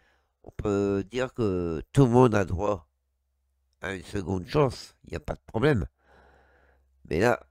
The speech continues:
ils ont pas intérêt à se planter, les gars. Ils ont pas intérêt à se planter parce que, euh, vu ce qui s'est passé avec The Day Before et, euh, Escape Factory, ça fait trois fois. Ça fait trois fois.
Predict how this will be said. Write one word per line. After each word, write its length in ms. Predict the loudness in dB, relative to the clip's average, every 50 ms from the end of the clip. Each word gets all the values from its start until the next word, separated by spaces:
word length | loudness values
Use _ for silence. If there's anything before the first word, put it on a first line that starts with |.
| _ _ -20 -20 _ _ _ _ _ _ _ _ _ _ _ -12
ils 120 | -6 -4 -4
ont 60 | -4
pas 140 | -2 -4 -6
intérêt 240 | -4 -4 -4 -4 -4
à 60 | -6
se 60 | -8
planter, 300 | -10 -10 -10 -8 -6 -6
les 120 | -6 -6
gars. 200 | -6 -8 -12 -14 -18 _ _ _ _ _ _ _ _ _ _ _ _ _ _ _ _ -12
Ils 120 | -8 -6
ont 60 | -6
pas 160 | 0 2 2
intérêt 240 | 2 2 2 0 0
à 80 | 0 -2
se 60 | -2
planter 340 | -2 -2 -2 -2 -2 -6 -6
parce 240 | -4 -6 -8 -8 -8
que, 120 | -10 -8
euh, 800 | -8 -6 -6 -6 -6 -6 -6 -6 -8 -8 -10 -10 -10 -10 -10 -8
vu 160 | -6 -6 -6 -6
ce 100 | -8 -14
qui 140 | _ -20
s'est 200 | -20 -16 -14 -12
passé 280 | -10 -10 -10 -10 -10 -12
avec 100 | -12 -10
The 160 | -10 -8 -6
Day 160 | -4 -4 -4
Before 560 | -2 -2 -2 -2 -2 -4 -6 -6 -8 -12 _ _ _ _
et, 260 | 4 6 6 6 4 _ _ -20 -20 -20 _ _ _ _ _ _ _ _ _ _ _ _ -12 -6
euh, 320 | -2 0 0 2 0 0 -2
Escape 500 | -2 -4 -6 -6 -8 _ -4 -4 -4 -4
Factory, 560 | -6 -10 -8 _ -4 -2 -2 -2 -2 -4 -8 _ _ _ _ _ _ _ _ _ _ _ _ _ _ _ _ _ _ _ _ _ _ -20 -20 _ _ _ _
ça 120 | -8 -6
fait 100 | -6 -6
trois 200 | -6 -4 -4 -4
fois. 340 | -2 0 0 0 0 -2 -8 _ _ _ _ _ _ _ _ _ _ _ -20 _ -6 -4
Ça 100 | -2 -2
fait 120 | -2 -4
trois 180 | -4 -4 -4 -4
fois. 260 | -2 -2 -4 -4